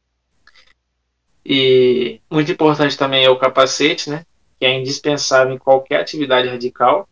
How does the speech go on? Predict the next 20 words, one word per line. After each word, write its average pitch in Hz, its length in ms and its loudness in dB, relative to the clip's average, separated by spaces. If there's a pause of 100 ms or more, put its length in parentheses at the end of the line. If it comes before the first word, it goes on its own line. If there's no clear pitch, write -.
(140)
que 127 160 -10
protege 127 680 0
de 123 160 -6
vários 120 340 -2
perigos, 127 760 -6 (420)
desde 127 480 0
deslizamentos 127 840 -4
de 113 120 -8
pedras, 120 920 2
queda 131 520 -2
acidentalmente, 127 840 -2
né? 139 160 -10 (600)
E 139 60 0
equipamento, 135 580 -2 (560)
no 143 140 -6
caso, 139 340 0
mais, 139 760 -2 (360)
mais 139 240 0
importante 147 680 -2
aí. 113 180 -4